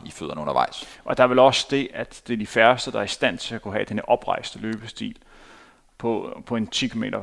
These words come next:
Speaker 2: øh, på banen, fordi hvis man var træt, har tendens til at falde en lille smule ned i løbestil, og så får du ikke særlig meget effekt af pigsko, så er det nærmest bare en gene, at man har pigge under sig.
Speaker 1: Ja, lige præcis. Og så, men så er der så noget helt andet i det. Det betyder selvfølgelig ikke noget. Men ligesom inden for cykling snakker man om,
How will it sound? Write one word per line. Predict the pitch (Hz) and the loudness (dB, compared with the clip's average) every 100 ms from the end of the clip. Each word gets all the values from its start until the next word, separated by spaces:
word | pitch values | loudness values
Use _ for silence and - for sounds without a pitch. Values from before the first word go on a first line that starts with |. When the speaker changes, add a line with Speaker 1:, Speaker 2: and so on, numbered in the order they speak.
| 101 | -6
Speaker 2:
øh, | 101 | -10
på | 107 104 | -10 -8
banen, | - 101 107 113 | -4 -2 -2 -4
fordi | - 110 95 | -6 -10 -10
hvis | 101 127 | -8 -6
man | 110 | -6
var | 98 | -2
træt, | - 107 | -2 -2
har | 110 | -4
tendens | 98 110 | -8 -10
til | - | -10
at | 82 87 - | -8 -8 -6
falde | 107 | -8
en | - | -6
lille | 127 | -8
smule | - 110 101 | -8 -4 0
ned | 143 131 113 | 0 -2 -8
i | 110 | -6
løbestil, | 113 127 127 123 110 | -4 -6 -6 -6 -6
og | 107 | -8
så | 104 | -10
får | 107 | -4
du | 104 | -2
ikke | 117 | -2
særlig | - 101 95 | -2 -2 -2
meget | 98 | -6
effekt | - 104 - | -6 -10 -8
af | |
pigsko, | - 110 - - - - | -8 -8 -8 -10 -12 -12
så | 104 | -8
er | |
det | 104 | -4
nærmest | 104 104 104 - | -2 -2 -2 -6
bare | 110 | -8
en | 104 | -6
gene, | - 107 117 127 | -6 -2 0 -2
at | 95 | -6
man | 98 | -10
har | |
pigge | - 120 - | -8 -8 -6
under | 101 - | -8 -12
sig. | 95 - _ | -16 -20 _
Speaker 1:
Ja, | - | 6
lige | 113 | 6
præcis. | 113 98 98 - - - - _ _ | 4 -2 -6 -10 -16 -20 -20 _ _
Og | 92 | 2
så, | 104 104 - | 8 10 8
men | 85 | 4
så | - | 6
er | |
der | 110 | 8
så | 110 | 8
noget | 107 127 | 4 6
helt | 117 | 4
andet | 90 | 2
i | 90 | 0
det. | 95 90 | -4 -4
Det | 85 | -8
betyder | 85 104 | -4 -4
selvfølgelig | 87 87 | -2 -2
ikke | 95 | -2
noget. | 90 87 | -2 0
Men | |
ligesom | 104 120 101 | 0 0 -2
inden | 98 117 | -4 -2
for | 104 | -2
cykling | - 117 110 - | -2 -2 -4 2
snakker | 90 92 | 4 6
man | 90 | 4
om, | 90 | 2